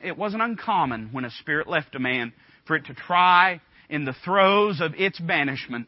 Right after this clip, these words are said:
to try to hurt that man and to harm that man and to take his life. But you know what I find? I find this. After this man put his faith in the Lord, despite the devil's best efforts,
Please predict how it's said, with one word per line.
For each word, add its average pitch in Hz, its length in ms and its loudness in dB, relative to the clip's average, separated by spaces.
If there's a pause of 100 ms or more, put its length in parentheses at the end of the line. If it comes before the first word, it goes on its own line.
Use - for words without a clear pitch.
(420)
to 123 60 -14
try 139 220 2
to 139 60 -4
hurt 151 320 -2
that 117 180 -2
man 127 280 -4
and 117 80 -6
to 117 40 -6
harm 139 360 0
that 123 160 -2
man 120 260 -4
and 110 100 -10
to 113 80 -12
take 131 260 -6
his 135 140 -12
life. 120 340 0 (840)
But 151 160 -6
you 190 60 -2
know 247 100 4
what 247 140 2
I 254 180 6
find? 254 320 6
I 233 160 6
find 240 260 6
this. 202 240 2 (640)
After 262 360 2
this 277 220 0
man 254 280 4
put 262 180 4
his 247 220 0
faith 254 260 4
in 240 120 0
the 233 60 0
Lord, 247 440 6 (520)
despite 254 640 4 (120)
the 233 100 4
devil's 233 600 4 (340)
best 196 400 2
efforts, 151 540 -4